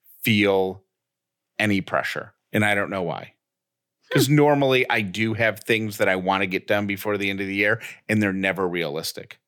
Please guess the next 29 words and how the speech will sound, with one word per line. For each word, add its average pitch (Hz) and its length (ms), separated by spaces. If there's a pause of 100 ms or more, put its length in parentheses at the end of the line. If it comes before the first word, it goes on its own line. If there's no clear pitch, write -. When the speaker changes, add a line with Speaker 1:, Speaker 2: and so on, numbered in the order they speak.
(1500)
Speaker 2:
You 240 140
know 240 100
what 262 120
a 330 40
weird 196 340
thing 190 220
is 202 240
that 185 140
I 175 80
really 175 280
wanna 190 460 (800)
do, 208 320
and 185 180
I 175 100
have 170 260
no 320 680
idea 220 560 (200)
why 185 420
this 214 220
is 190 140
the 190 80
case, 175 420
but 180 140
I 165 60
Speaker 1:
Hmm. 101 60
Speaker 2:
feel 190 100
like 190 160
somebody 170 300
else, 165 200